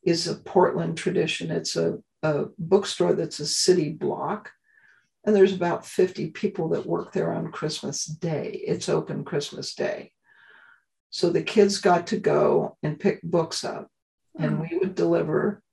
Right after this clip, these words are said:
Speaker 1: at noonish. So you put the turkey in and then you go down to Powell's, you deliver the cookies, and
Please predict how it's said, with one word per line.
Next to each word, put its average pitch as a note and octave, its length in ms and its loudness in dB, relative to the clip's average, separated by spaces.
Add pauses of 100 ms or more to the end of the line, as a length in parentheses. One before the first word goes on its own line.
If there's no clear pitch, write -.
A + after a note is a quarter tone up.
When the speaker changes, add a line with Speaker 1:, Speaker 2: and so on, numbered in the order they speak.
(480)
Speaker 1:
at D3+ 280 2 (200)
noonish. E3 680 2 (400)
So - 160 -4
you D3+ 140 2
put - 200 0
the - 100 -2
turkey D#3+ 380 0
in D#3 220 -2
and D#3 140 -2
then D3+ 100 -2
you D#3 140 0
go - 120 0
down E3+ 240 0
to F3+ 60 2
Powell's, D#3 480 0
you D3 120 -4
deliver D#3 360 2
the F3 140 2
cookies, - 640 -2 (680)
and D#3 520 0